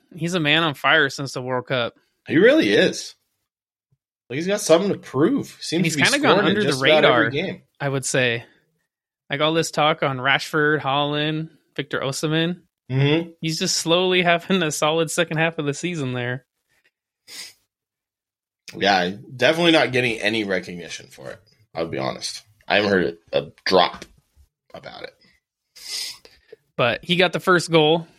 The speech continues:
Speaker 1: scoring in the twenty-third minute, and then Yannick Carrasco doubled the lead in the forty-ninth. And Thomas Lemar completed it after Alvaro Morata puts in a cross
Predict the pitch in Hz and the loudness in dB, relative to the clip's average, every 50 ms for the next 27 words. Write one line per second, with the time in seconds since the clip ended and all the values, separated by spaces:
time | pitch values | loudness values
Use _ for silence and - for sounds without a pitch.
0 | _ _ _ _ - - - - 165 151 147 147 151 151 156 147 147 139 - - | _ _ _ _ -18 -16 -6 -2 -2 0 0 0 0 -2 -2 -4 -6 -8 -8 -6
1 | 156 156 147 - 160 143 143 143 143 143 139 143 147 - - - - _ _ _ | -6 -6 -4 -2 -2 -2 0 -2 -2 -2 -2 -2 -2 -4 -6 -10 -18 _ _ _
2 | _ - 131 135 135 135 143 147 147 - - - 147 143 143 143 - - - 156 | _ -10 -6 -6 -4 -2 -2 -2 -2 -2 -4 -2 2 2 2 2 2 0 0 2
3 | 147 147 143 156 151 - _ _ _ _ _ _ _ _ - 135 135 139 135 139 | 2 2 2 0 -4 -8 _ _ _ _ _ _ _ _ -6 -4 -4 -4 -6 -4
4 | 131 143 143 143 143 139 135 135 - - 151 143 139 139 143 156 165 170 175 170 | -2 0 0 0 0 0 -4 -6 -4 -4 -2 -2 -2 0 2 2 4 2 2 0
5 | - - _ _ _ - - - - - - - - _ _ _ _ _ _ _ | -6 -16 _ _ _ -20 -20 -20 -20 -20 -20 -20 -20 _ _ _ _ _ _ _
6 | _ _ _ _ _ _ - 160 175 185 190 185 - 202 190 196 196 190 - - | _ _ _ _ _ _ 0 2 2 2 2 0 0 0 0 0 0 -2 -2 0
7 | 180 180 175 160 160 160 160 160 160 160 156 - - - - _ - - _ _ | 0 0 2 4 4 4 4 4 4 2 0 -4 -8 -20 -20 _ -20 -20 _ _
8 | - _ - 160 143 - 160 156 156 156 151 156 151 - - - 139 - - 151 | -20 _ -10 -10 -8 -4 -4 -2 -2 0 0 0 0 0 -2 -4 -8 -6 -6 -4
9 | 139 135 135 139 - - _ _ - - _ _ _ - _ _ _ _ _ _ | -2 -2 -2 -2 -4 -12 _ _ -20 -20 _ _ _ -20 _ _ _ _ _ _
10 | 151 139 139 143 147 147 147 143 143 139 135 139 139 139 - 151 139 139 - 160 | -6 -2 0 2 2 2 2 0 0 2 2 2 2 2 2 0 0 0 0 -2
11 | 147 147 - 156 139 135 123 - 147 135 131 131 135 127 - - | -2 0 0 -2 -2 -2 -2 0 2 4 4 4 4 0 -2 -8